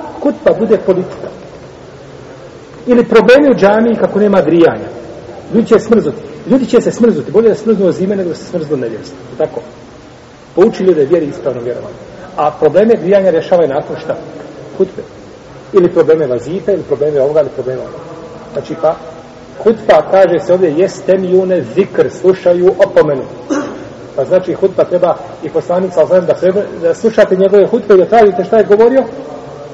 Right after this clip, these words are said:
Nikada nećete naći da je, nego ljude posticao na dobro i popio bi se na minber i vikao: "Unzirukumun nar, unzirukumun", i to bi ponavljao nekoliko puta, kako došlo kod imama Ahmeda u Musnedu, kaže da bi se čulo na pijacu: "Podsjećam vas na vatru,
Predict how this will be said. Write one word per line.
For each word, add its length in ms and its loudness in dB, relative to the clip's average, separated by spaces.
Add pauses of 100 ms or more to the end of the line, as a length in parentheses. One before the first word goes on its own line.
(460)
Nikada 300 -2
nećete 320 -4
naći 300 -8
da 60 0
je, 140 0 (300)
nego 180 -2
ljude 200 -2
posticao 360 -4
na 80 -2
dobro 280 0 (100)
i 40 -10
popio 320 0
bi 100 -16
se 60 -6
na 60 -4
minber 240 -2
i 40 -6
vikao: 440 0
"Unzirukumun 840 0
nar, 520 2
unzirukumun", 640 0
i 20 -14
to 120 0
bi 100 -2
ponavljao 320 2
nekoliko 300 0 (100)
puta, 280 -4 (240)
kako 200 2
došlo 200 -2
kod 100 -8
imama 240 -2
Ahmeda 260 -2
u 40 0
Musnedu, 400 -2 (380)
kaže 180 0
da 80 0
bi 60 -10
se 140 -6
čulo 140 -2
na 180 0
pijacu: 280 -4 (380)
"Podsjećam 540 2
vas 200 -2
na 80 6
vatru, 380 0